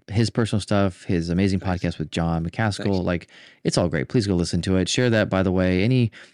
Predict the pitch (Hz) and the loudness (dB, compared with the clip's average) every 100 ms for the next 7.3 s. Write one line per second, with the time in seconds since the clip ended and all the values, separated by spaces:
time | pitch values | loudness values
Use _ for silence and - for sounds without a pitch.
0 | _ 151 160 110 101 - 101 95 131 - | _ 2 4 4 4 2 2 4 2 2
1 | 92 82 78 80 80 92 90 - - - | 0 0 -2 -4 -2 -2 -2 -2 -4 -2
2 | 82 78 80 85 87 - 107 104 113 101 | -2 -2 -2 -2 -4 -6 -2 0 2 2
3 | 98 95 92 92 92 92 92 - 95 - | 2 2 2 2 2 2 0 -2 -4 -4
4 | - - - - 101 - - 101 107 98 | -6 -8 -12 -6 -6 -4 -6 -2 0 2
5 | 92 95 101 104 104 101 104 104 - - | 0 0 0 0 0 -2 -2 -2 -4 -18
6 | - - - 104 95 117 113 107 - 90 | -20 -12 -2 0 2 2 2 2 0 0
7 | 90 98 - | 0 0 -6